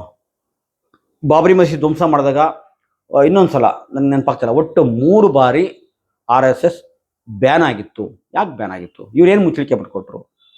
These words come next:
ಸಾಮಾಜಿಕ ಸಂಘಟನೆ ಅಂತ ಹೇಳ್ತಾರೆ. ಸಾಮಾಜಿಕ ಸಂಘಟನೆ ಅಂದ್ರೆ ಯಾವತ್ತಾದ್ರೂ ಒಂದ್ ದಿನ ರೈತರ ಪರವಾಗಿರ್ತಾರೇನ್ರಿ? ಒಂದು ದಿನ ಯಾವ ತರ ಮಹಿಳೆಯರ ಪರವಾಗಿರ್ಬೋದೇನ್ರಿ? ಬಡಬಗ್ರ ಪರವಾಗಿ ಧ್ವನಿ ಎತ್ತಿದಾರೇನ್ರಿ ಇವ್ರು? ಸಮಾನತೆ,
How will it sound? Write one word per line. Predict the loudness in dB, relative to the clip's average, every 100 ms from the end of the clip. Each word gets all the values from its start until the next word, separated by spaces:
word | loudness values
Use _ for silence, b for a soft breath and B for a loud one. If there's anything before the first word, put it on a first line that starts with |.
| -2
ಸಾಮಾಜಿಕ | 2 4 2 0
ಸಂಘಟನೆ | -4 -6 -6 -8
ಅಂತ | -14
ಹೇಳ್ತಾರೆ. | -16 -20 _ _ _ _ _
ಸಾಮಾಜಿಕ | 0 2 4 2 2
ಸಂಘಟನೆ | 2 2 0 -2 -2
ಅಂದ್ರೆ | -8 -8 -10 -12 _ _ _ _ _
ಯಾವತ್ತಾದ್ರೂ | -4 0 4 4 4 0 -2 _ 0 2 4 2
ಒಂದ್ | 2 0
ದಿನ | 2
ರೈತರ | 4 2 0
ಪರವಾಗಿರ್ತಾರೇನ್ರಿ? | -4 -2 -2 -4 -10 -14 -18 -20 _ _ _ _ _ _
ಒಂದು | 2 4 4 2
ದಿನ | 2
ಯಾವ | 4 2
ತರ | 2 2
ಮಹಿಳೆಯರ | 2 0 -2
ಪರವಾಗಿರ್ಬೋದೇನ್ರಿ? | -2 -6 -12 -12 -18 -20 -20 -20 -18 -18 _ _ _ _ _ _ -2
ಬಡಬಗ್ರ | 0 2 2 0
ಪರವಾಗಿ | 2 2 2
ಧ್ವನಿ | 0 -2
ಎತ್ತಿದಾರೇನ್ರಿ | -2 -6 -6 -10 -16
ಇವ್ರು? | -14 -14 -16 _ _ _ _ _
ಸಮಾನತೆ, | -2 2 4 2 2 2 0 -4 -20